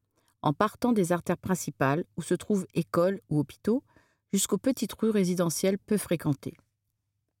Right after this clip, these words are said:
Les pistes cyclables ne sont pas déneigées en priorité, c'est juste qu'elles représentent un nombre de kilomètres si faible que leur entretien est terminé bien avant celui des trottoirs, rappelle le porte-parole de la ville.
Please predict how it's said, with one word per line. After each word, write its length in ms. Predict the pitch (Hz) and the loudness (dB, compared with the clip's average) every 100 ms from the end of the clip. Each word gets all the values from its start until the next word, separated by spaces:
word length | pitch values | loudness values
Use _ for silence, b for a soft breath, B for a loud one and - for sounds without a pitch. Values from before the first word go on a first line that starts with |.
| _ _ _ - | _ _ _ -4
Les 100 | 180 | -2
pistes 300 | - 294 254 | 0 0 0
cyclables 600 | - 180 185 170 196 208 _ - | -2 -2 0 2 0 -4 _ -4
ne 80 | |
sont 180 | 170 185 | -2 -2
pas 160 | 180 226 | 0 2
déneigées 400 | 208 185 180 190 | 4 4 4 2
en 80 | 180 | 0
priorité, 640 | - 175 160 156 - 117 _ _ _ _ | -2 -2 0 -2 -2 -6 _ _ _ _
c'est 180 | - 175 | 0 0
juste 360 | 175 247 - | 2 0 0
qu'elles 180 | 180 165 | 0 0
représentent 540 | 185 196 196 170 170 - | 0 0 0 2 0 0
un 120 | 165 | 2
nombre 180 | 185 214 | 4 4
de 80 | 175 | 2
kilomètres 480 | - 196 180 160 | 0 2 2 0
si 160 | - 226 | -2 -2
faible 380 | - 170 180 196 b b b | 0 2 2 0 b b b
que 80 | 175 | 2
leur 140 | 180 | 4
entretien 460 | 214 226 202 - 202 | 4 2 0 0 2
est 120 | 175 | 2
terminé 400 | - 180 175 180 | 2 2 4 4
bien 320 | 175 180 208 | 2 2 2
avant 220 | 196 175 185 | 4 2 0
celui 240 | 180 170 | 0 0
des 120 | 165 | 0
trottoirs, 520 | 160 156 - 165 170 - B B | 0 -2 0 0 0 -4 B B
rappelle 320 | - 170 214 | -2 0 2
le 80 | 185 | 2
porte-parole 640 | - 196 - 165 156 170 | 2 -2 -2 0 2 2
de 80 | 151 | 4
la 140 | 147 | 2
ville. 280 | 135 135 127 | 2 -2 -6